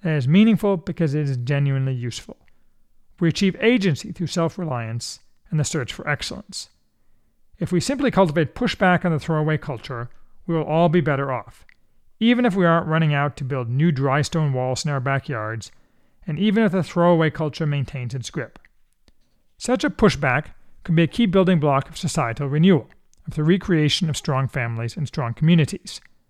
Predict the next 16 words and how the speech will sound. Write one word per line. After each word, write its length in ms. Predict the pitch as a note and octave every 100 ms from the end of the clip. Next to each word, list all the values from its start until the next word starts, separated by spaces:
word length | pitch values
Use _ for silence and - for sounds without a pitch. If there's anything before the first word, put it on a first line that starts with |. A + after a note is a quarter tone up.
| _ _ _ _ _
Maybe, 420 | B3 A3+ C#3+ A#2 _ _ _ _ _
although 200 | F3 F3+
the 120 | F3
road 160 | F#3+ G3
from 140 | F#3
here 260 | D#3+ F#3 F3+
to 120 | E3+
there 260 | D3 B2 B2
is 80 | B2+
pretty 240 | - C3+
blurry. 320 | A#2+ D3+ A2+ - _ _ _ _ _ _ _ _ - _
I'd 160 | A3 B3+
be 60 |
perfectly 380 | - G3+ F#3 F#3+
happy 300 | D3+ D3+ -
if, 340 | G#3 D3+ C3